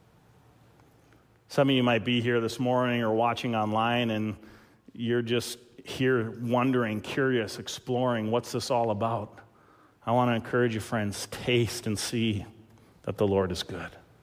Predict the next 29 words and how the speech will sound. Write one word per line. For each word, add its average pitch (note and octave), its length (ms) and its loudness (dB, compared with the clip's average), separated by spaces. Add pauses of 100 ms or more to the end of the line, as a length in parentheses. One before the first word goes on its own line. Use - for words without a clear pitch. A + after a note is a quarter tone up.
(1600)
Get B2+ 180 6
into C3+ 220 8
the A#2 100 4
Word. G2 420 0 (920)
Get D3+ 180 2
to C#3 100 -2
know B2+ 380 4
God A2+ 520 0
as G#2 140 -2
He's A2+ 220 0
revealed A#2 500 0
in G#2+ 120 0
Scripture. - 580 -8 (800)
Get D#3 180 2
to D3+ 100 0
know C#3 380 6
the B2 120 2
hope C#3+ 440 0
of A#2 80 -4
the B2 80 0
gospel A#2+ 680 0
as G#2+ 160 -2
it's A2 200 -8
revealed A#2+ 480 0
in G#2 100 -4
Scripture. - 500 -8
Get - 240 -4
to - 80 -2
know D3 440 2